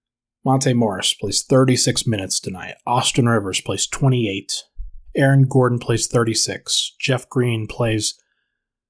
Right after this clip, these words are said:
thirty-one on my chart, but thirty-three on, uh, on E S P N, which is more accurate. Nikola Jokic plays thirty-six. If you're only playing Facu Campazzo, nine minutes, Bones Hyland,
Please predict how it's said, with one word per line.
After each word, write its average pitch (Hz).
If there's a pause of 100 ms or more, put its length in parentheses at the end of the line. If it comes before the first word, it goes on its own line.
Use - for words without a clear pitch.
(260)
thirty-one 135
on 113
my 117
chart, 101
but 104
thirty-three 113
on, 104
uh, 98 (580)
on 117
E 110
S 101
P 117
N, 104
which 107
is -
more 110
accurate. 98 (1000)
Nikola 131
Jokic 117
plays 110
thirty-six. - (1900)
If 139
you're 160
only 196
playing 143 (320)
Facu 131
Campazzo, 120
nine 117
minutes, 117
Bones 120
Hyland, 120